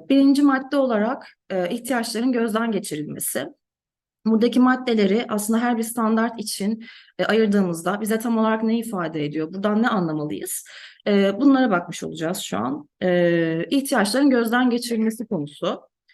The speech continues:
İhtiyaçların gözden geçirilmesi, e, iso üç bin sekiz yüz otuz dört tire iki, e, üç bin sekiz yüz otuz dört tire üç ve, e, tire dört standartlarında, yani tüm bu standartlar için aslında, e, hepsinin gözden geçirilmesi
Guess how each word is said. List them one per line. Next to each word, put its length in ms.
İhtiyaçların 580
gözden 380
geçirilmesi, 760
e, 220
iso 400
üç 180
bin 100
sekiz 300
yüz 60
otuz 340
dört 220
tire 180
iki, 400
e, 140
üç 180
bin 80
sekiz 320
yüz 60
otuz 340
dört 300
tire 460
üç 300
ve, 100
e, 280
tire 260
dört 180
standartlarında, 760
yani 180
tüm 220
bu 60
standartlar 560
için 220
aslında, 640
e, 360
hepsinin 360
gözden 380
geçirilmesi 760